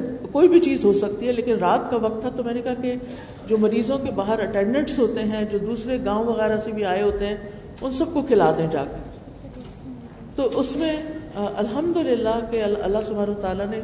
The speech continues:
سیم ڈے ان کے لیے آسانی فرما دی، نیکسٹ ڈے she expired۔ تو بعض اوقات، آ، آپ کو پتہ ہوتا ہے کہ مریض نے بچنا نہیں، لیکن، آ،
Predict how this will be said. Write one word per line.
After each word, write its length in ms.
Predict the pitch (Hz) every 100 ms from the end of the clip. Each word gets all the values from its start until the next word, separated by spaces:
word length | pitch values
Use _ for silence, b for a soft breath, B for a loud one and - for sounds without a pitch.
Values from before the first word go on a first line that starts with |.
| 220 214 B B B
سیم 380 | - 285 294 269
ڈے 200 | 214 269
ان 200 | 269 247 254
کے 80 | 214
لیے 180 | 214
آسانی 400 | 180 165 180 190 202
فرما 280 | 180 175 170
دی، 160 | 170
نیکسٹ 360 | 185 196 - -
ڈے 80 | 202
she 680 | 202 - - - - 226
expired۔ 480 | 214 - 165 151 139 B B B B - -
تو 420 | 262 262 262 254
بعض 220 | 226 247
اوقات، 540 | 302 277 269 262 262 254
آ، 40 | 233 214 - - - - -
آپ 200 | 214 220
کو 60 |
پتہ 220 | 240 262 311
ہوتا 240 | 262 262
ہے 60 | 254
کہ 80 |
مریض 360 | 240 214 240 233
نے 80 | 240
بچنا 380 | 185 - 202 202
نہیں، 200 | 170 139 123 - - - - - - - - -
لیکن، 540 | 226 240 269 262 254
آ، 340 | 233 214 190